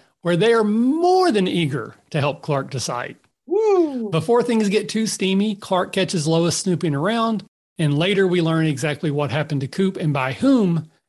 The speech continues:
Speaker 1: and then it gets worse. So we open up on Jeff and Clark driving up. Uh, they, there's a song playing.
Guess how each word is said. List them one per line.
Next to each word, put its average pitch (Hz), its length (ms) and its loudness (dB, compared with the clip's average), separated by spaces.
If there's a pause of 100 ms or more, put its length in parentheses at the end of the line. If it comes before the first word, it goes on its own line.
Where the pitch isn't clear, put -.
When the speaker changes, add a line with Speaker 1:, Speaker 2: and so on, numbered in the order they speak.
(120)
Speaker 1:
and 139 160 0
then 147 120 2
it 151 80 -2
gets 135 320 -6
worse. - 400 -12 (680)
So 156 360 0
we 160 180 2
open 220 280 2
up 208 220 -2
on 165 340 0
Jeff 175 320 -2
and 160 100 -2
Clark 170 300 -2
driving 156 420 0
up. 156 380 -4 (120)
Uh, 135 300 -2
they, 143 400 -2
there's 147 300 -2
a 135 40 -2
song 180 300 0
playing. 175 560 0